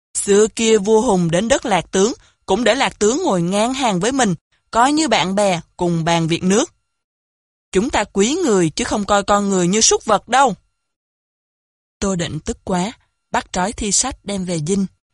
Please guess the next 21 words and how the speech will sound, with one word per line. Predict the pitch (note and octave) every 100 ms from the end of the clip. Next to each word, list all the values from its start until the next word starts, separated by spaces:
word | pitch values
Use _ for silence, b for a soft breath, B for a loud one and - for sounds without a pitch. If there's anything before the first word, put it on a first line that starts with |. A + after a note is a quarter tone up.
| _ _
hẹn | G#3+ E3+
Lạc | F#3 F3 -
Tướng | F3+ A#3
Chu | A#3+ G#3
Diên, | G3+ A3 G#3 _ _ _
nếu | E3+ E3 G#3
không | - G#3+ F#3+ E3+
nộp | D#3
đủ | D#3 D3 E3
thuế, | - F#3 G#3
đủ | C4+ D#3 C3+
cống | - G3
phẩm, | C#4 E3+ D#3 G3
sẽ | - - D#3
chém. | - E3+ G3 - _ _ _ _ _ _ _ _
Lạc | G3+ G3+ -
Tướng | G3 G3+ C#4+
biết | D4 D4+
con | - A#3 G3+
bị | D#3+ D#3
giết, | G3 C#4+